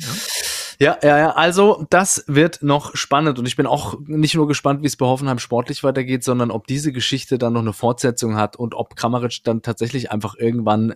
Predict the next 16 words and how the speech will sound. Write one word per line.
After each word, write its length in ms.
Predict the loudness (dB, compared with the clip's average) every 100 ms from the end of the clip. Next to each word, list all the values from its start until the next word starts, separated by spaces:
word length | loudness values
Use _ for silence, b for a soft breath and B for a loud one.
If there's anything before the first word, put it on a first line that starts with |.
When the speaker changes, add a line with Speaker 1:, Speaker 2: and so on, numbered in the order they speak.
| _
Speaker 2:
so 200 | -4 -2
richtig 360 | -2 -2 -6 -4
Tacheles 520 | -4 -2 -4 -4 -4
redet. 340 | -2 -2 -6 B B B B -4
Das 260 | -2 2
wäre 220 | 2 4
noch 140 | 2 2
mal 100 | 0
eine 80 | 0
Sondersendung 960 | 0 2 2 2 0 -2 -2 -4 0
wert. 180 | 0 2
Speaker 1:
<laughs> 600 | 0 0 -2 -14 _ -4
Könnte 220 | 0 2
gut 160 | 2 2
sein, 240 | 0 2
ne? 240 | 0 -4